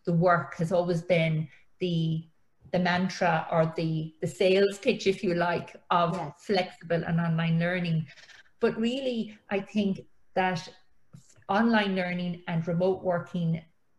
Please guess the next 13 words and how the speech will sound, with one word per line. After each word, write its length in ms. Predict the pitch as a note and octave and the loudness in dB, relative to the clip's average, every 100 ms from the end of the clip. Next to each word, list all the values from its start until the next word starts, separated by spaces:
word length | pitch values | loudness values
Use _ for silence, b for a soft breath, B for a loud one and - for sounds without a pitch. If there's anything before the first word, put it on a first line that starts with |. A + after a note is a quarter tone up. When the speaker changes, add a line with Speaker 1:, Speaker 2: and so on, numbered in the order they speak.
| - | -2
Speaker 1:
and 160 | E3+ | 0
the 60 | E3 | 0
skills 480 | - - F#3+ F#3 F3 | -4 0 2 2 0
that 240 | F3 - | -2 0
you 80 | F#3 | -4
need 320 | F3+ E3+ E3 | -2 -2 -6
for 180 | - E3 | -2 -2
being 220 | D#3+ E3 | 0 0
organized, 1000 | D#3+ F3+ G3 F#3+ F#3+ F#3 F#3 F#3+ F#3+ - - _ _ | 2 2 2 -2 -2 -2 -2 -2 -2 -6 -20 _ _
you 80 | F#3+ | -6
know, 80 | E3 - | -4 -2
meeting 460 | F3 G#3 G#3 F#3+ | -2 -2 -2 -2
deadlines, 840 | F#3+ F3+ F3+ F#3 F3 F3 F3 E3+ | 2 2 2 -2 -2 -4 -6 -8